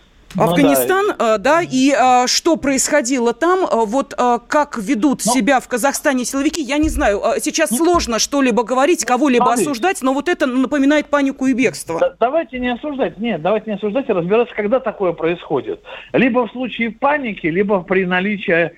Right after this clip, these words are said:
Speaker 1: э, при наличии команды соответствующей. Если соответствующие команды, э, существуют, да, то, значит, есть, э, координиру-, координирующий центр,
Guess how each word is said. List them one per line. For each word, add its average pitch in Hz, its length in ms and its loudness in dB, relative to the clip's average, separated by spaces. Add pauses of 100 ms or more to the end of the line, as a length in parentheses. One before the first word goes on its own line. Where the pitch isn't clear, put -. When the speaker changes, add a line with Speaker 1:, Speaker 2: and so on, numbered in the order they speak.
(200)
Speaker 1:
э, 151 80 2
при 170 180 -2
наличии 196 380 -2
команды 190 580 -2
соответствующей. 117 840 -4
Если 190 240 0
соответствующие 190 640 -2
команды, 185 540 0 (280)
э, 156 80 0
существуют, 214 800 0
да, 185 260 2 (180)
то, 170 100 0
значит, 214 360 -2
есть, 202 480 -2
э, 147 220 2
координиру-, 190 720 -2
координирующий 190 840 -2
центр, 143 440 -2